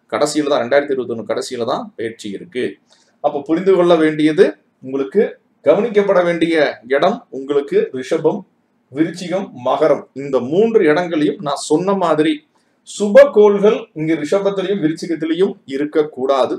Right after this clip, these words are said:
ஜாதகத்துல. இந்த ஒரு வருட காலத்துல அது பிரச்சனையை கொடுக்குன்னு அர்த்தம். சுப கிரகங்களாக இந்த மகரத்துல குருவோ சனியோ இருந்தா, சனி சுப கிரகம் கிடையாது, ஆனா சொந்த வீட்டுல இருக்கும் பொழுது ஒரு சுபத்தன்மையை கொஞ்சம் நல்லா இருக்குங்கிறதுக்காக சொல்றோம்.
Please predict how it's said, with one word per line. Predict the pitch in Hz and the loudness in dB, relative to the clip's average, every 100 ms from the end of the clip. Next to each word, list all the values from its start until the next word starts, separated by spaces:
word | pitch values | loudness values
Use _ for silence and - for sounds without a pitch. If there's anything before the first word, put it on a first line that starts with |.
| - | -6
ஜாதகத்துல. | 110 117 101 - 95 - - - - _ | -6 -4 -6 -8 -6 -8 -8 -18 -18 _
இந்த | 254 196 | -2 4
ஒரு | 190 202 | 8 10
வருட | 196 175 165 | 10 6 2
காலத்துல | 180 190 190 226 | 2 2 2 0
அது | 175 | 0
பிரச்சனையை | 156 147 165 151 | -2 -4 -4 -6
கொடுக்குன்னு | 117 135 104 | -8 -10 -12
அர்த்தம். | 98 - _ _ _ - | -14 -20 _ _ _ -14
சுப | - 214 262 208 | -8 4 4 6
கிரகங்களாக | 226 208 208 202 185 185 180 214 - | 4 4 2 2 4 4 2 -2 -6
இந்த | 175 175 | -4 -2
மகரத்துல | 165 165 190 185 175 151 | 0 2 2 0 -4 -2
குருவோ | 151 165 160 180 - _ | 2 2 4 0 -2 _
சனியோ | - 143 139 151 165 170 - _ - | -8 -6 -2 0 0 0 -6 _ -10
இருந்தா, | 151 151 151 151 | -4 0 0 -2
சனி | - 139 190 | -6 -4 -4
சுப | 196 170 196 | -2 0 0
கிரகம் | 175 165 | 0 0
கிடையாது, | 151 147 139 147 | 0 2 2 0
ஆனா | 180 196 226 208 _ _ _ _ | -2 0 0 -4 _ _ _ _
சொந்த | 151 - 170 240 | -10 -2 4 4
வீட்டுல | 269 226 | 4 6
இருக்கும் | 214 208 202 | 8 8 6
பொழுது | 214 226 | 8 8
ஒரு | 220 | 8
சுபத்தன்மையை | 190 196 196 175 180 196 | 6 2 2 -2 -2 -2
கொஞ்சம் | 180 | 0
நல்லா | 156 170 165 | 0 2 0
இருக்குங்கிறதுக்காக | 151 160 147 139 139 - | -2 -4 -4 -2 -2 -2
சொல்றோம். | 131 117 - | -6 -8 -10